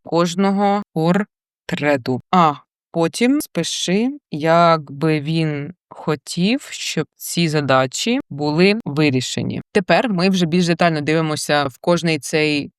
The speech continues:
в кожну людину і намагаємося зрозуміти, з якими задачами ця людина кожний день зіштовхується. І чому,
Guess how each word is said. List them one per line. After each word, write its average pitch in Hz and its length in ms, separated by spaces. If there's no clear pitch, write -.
в - 80
кожну 175 280
людину 190 360
і 156 160
намагаємося 165 580
зрозуміти, 160 500
з 156 60
якими 202 340
задачами 160 520
ця 156 120
людина 180 280
кожний 170 280
день 170 200
зіштовхується. 143 720
І 175 80
чому, 185 480